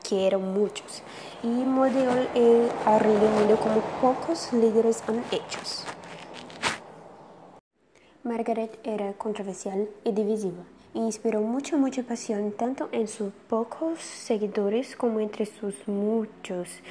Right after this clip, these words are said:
críticos, y modeló al Reino Unido como pocos líderes han hecho. Ella era conocida por el apodo Dama de Hierro, dado por un periodista soviético y asociado con su estilo de liderazgo.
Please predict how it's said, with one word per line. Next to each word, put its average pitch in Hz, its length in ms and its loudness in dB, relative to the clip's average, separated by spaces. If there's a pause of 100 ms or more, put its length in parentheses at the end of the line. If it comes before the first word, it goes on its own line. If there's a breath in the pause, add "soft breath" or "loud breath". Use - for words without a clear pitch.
(140 loud breath)
críticos, 214 540 -2 (380 loud breath)
y 254 180 0
modeló 240 680 2 (320 loud breath)
al 226 120 4
Reino 220 240 4
Unido 214 340 2
como 214 280 -2
pocos 269 480 -2
líderes 220 480 2
han 247 160 -2
hecho. - 240 -10 (960 loud breath)
Ella 302 240 6
era 294 180 8
conocida 269 440 2 (560)
por 240 180 4
el 226 260 8
apodo 220 560 2 (280 loud breath)
Dama 208 340 2
de 220 160 0
Hierro, 214 400 4 (400 loud breath)
dado 202 200 8
por 208 220 2
un 208 220 2 (100)
periodista 214 640 4
soviético 196 720 2 (200)
y 262 180 4 (120)
asociado 240 640 2
con 233 160 2
su 226 220 0
estilo 220 560 0
de 214 260 4
liderazgo. 202 800 0